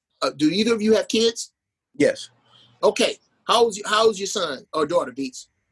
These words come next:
Speaker 2: Uh, my daughter's six.
Speaker 1: Your daughter's beautiful.
Speaker 2: Yeah.
Speaker 1: Okay. When she was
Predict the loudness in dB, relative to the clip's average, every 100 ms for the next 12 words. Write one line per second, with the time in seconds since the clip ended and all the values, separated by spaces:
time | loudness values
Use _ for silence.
0 | _ -10 0 4 4 2 4 4 2 0
1 | -2 -2 -16 _ _ _ _ -2 0 2
2 | 0 2 2 0 -16 _ _ 0 0 2
3 | -2 -6 _ _ -20 -16 -14 -16 _ _
4 | _ _ 0 2 2 4 6 6